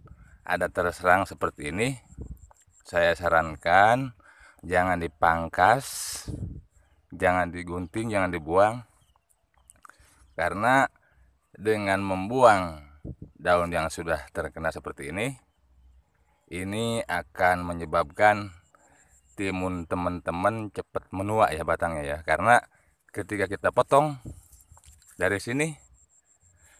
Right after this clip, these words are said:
besok atau lusa ini langsung keni-, langsung kuning. Ini langsung kuning, langsung kuning nyerang batang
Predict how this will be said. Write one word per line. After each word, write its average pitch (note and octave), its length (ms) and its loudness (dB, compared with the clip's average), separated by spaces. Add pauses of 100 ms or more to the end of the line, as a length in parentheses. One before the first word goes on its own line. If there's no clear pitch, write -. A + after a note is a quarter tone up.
(120)
besok G2 320 0
atau F#2+ 240 2
lusa C3 240 -2
ini C#3+ 80 0
langsung B2+ 320 2
keni-, A#2 240 -6
langsung A2+ 320 -2
kuning. G2+ 320 -4 (1400)
Ini B2+ 320 -2
langsung C3 240 4
kuning, C3 480 -2 (1600)
langsung G2+ 480 -2
kuning A#2 400 -2
nyerang A2+ 320 6
batang A#2 240 6